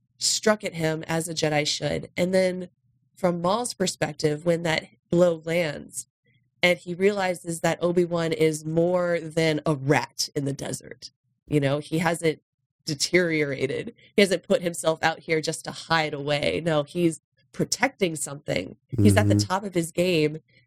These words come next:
Speaker 1: and Obi-Wan wouldn't do that for anything less than the Chosen One. And Maul asks him, "Is it the Chosen One?"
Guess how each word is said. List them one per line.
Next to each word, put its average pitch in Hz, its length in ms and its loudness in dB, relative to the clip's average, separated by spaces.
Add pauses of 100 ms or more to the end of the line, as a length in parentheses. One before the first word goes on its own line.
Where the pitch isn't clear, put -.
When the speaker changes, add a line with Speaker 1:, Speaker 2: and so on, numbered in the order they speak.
(140)
Speaker 1:
and 170 280 0
Obi-Wan 196 460 -2
wouldn't 175 240 0
do 175 140 2
that 165 180 2
for 180 100 -4
anything 165 360 -2
less 151 240 -4
than 156 140 -4
the 147 80 -2
Chosen 147 480 -2
One. - 200 -10
And 143 140 -2
Maul 139 260 -2
asks - 340 -6
him, 147 220 -6
"Is 196 260 2
it - 120 -10
the 147 80 -4
Chosen 143 400 -6
One?" - 260 -14